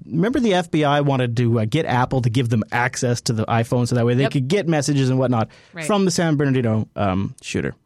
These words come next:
Speaker 1: And now they're being sued by news organizations for information on how they actually did that hack. That's not the interesting story, though. That, okay, maybe, maybe, maybe the, the F B I will have to release the information as part of the lawsuit.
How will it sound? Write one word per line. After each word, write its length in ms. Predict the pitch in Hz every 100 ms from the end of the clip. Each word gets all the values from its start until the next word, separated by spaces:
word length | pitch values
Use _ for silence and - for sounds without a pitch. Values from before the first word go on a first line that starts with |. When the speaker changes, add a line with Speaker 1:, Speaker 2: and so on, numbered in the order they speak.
| _ _ _ _ _ _
Speaker 1:
And 220 | - 160
now 140 | 180 208
they're 120 | 240
being 240 | 208 175
sued 360 | 165 - 226 170
by 140 | 143
news 200 | 143 190
organizations 580 | 170 139 120 113 107 123
for 80 | 135
information 480 | 143 139 135 135 135
on 100 | 117
how 460 | 113 - 151 165 175
they 140 | 165
actually 400 | 147 143 143 123
did 260 | 117 160 143
that 160 | 113
hack. 240 | 110 78 - - _
That's 320 | 135 233 339 320
not 160 | 277
the 80 | 214
interesting 360 | 214 196 165 135
story, 320 | - 202 117
though. 180 | 104 - _ _
That, 240 | 196 240 - -
okay, 380 | 220 139 107 - - -
maybe, 500 | 196 226 247 233 202
maybe, 600 | 180 180 196 202 208 202 175 -
maybe 480 | 180 202 202 196 208
the, 240 | 185 175 -
the 240 | 143 165
F 80 | 160
B 80 | 156
I 60 |
will 80 | 147
have 160 | 147 143
to 100 | 143
release 280 | 135 135
the 40 | 139
information 440 | 123 127 120 123
as 80 | 117
part 200 | - 120
of 60 | 113
the 60 |
lawsuit. 480 | 107 110 113 107 107